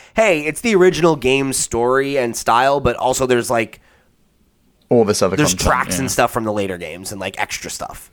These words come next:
Speaker 1: You know, it's like, "Oh, cool." Like, characters that weren't in the first game. It's like, "Oh, that's great. Awesome." Um,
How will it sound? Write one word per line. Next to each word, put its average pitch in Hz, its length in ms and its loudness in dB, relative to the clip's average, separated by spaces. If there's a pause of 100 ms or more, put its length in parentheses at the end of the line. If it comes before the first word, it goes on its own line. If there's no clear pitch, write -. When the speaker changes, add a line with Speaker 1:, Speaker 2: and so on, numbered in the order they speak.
Speaker 1:
You 101 100 -4
know, 98 140 0
it's 98 80 -6
like, 101 100 -4
"Oh, 160 140 2
cool." - 280 -4 (220)
Like, 120 140 0
characters 120 420 -4
that 107 140 -2
weren't 101 200 -4
in 92 60 -10
the 87 80 -12
first 80 220 -12
game. 76 180 -12
It's - 80 -18
like, 85 140 -6
"Oh, 151 160 2
that's 107 120 -4
great. - 220 0 (140)
Awesome." - 320 -2 (1200)
Um, 104 680 0